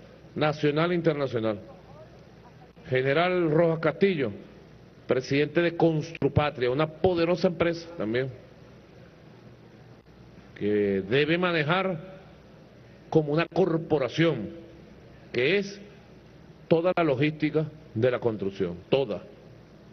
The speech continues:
en un nivel cada vez más alto. A Américo Mata, además, le toca la responsabilidad de ser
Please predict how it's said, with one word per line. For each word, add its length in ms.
en 140
un 100
nivel 380
cada 200
vez 120
más 160
alto. 300
A 140
Américo 420
Mata, 340
además, 500
le 120
toca 260
la 320
responsabilidad 680
de 40
ser 380